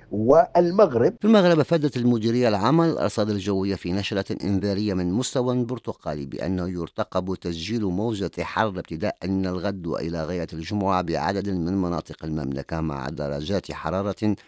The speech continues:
Speaker 2: تتراوح بين أربعين وسبع وأربعين درجة.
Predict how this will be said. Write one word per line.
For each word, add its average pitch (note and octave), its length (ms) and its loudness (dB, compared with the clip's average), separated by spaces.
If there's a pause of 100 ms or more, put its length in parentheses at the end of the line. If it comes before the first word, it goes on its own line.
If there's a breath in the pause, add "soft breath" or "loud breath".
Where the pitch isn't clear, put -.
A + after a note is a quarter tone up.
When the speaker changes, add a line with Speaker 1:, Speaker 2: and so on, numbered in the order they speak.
(400 soft breath)
Speaker 2:
تتراوح B2+ 460 0
بين G2 260 0
أربعين F2 560 0
وسبع B2 440 -2
وأربعين G2 520 -4 (140)
درجة. - 380 -20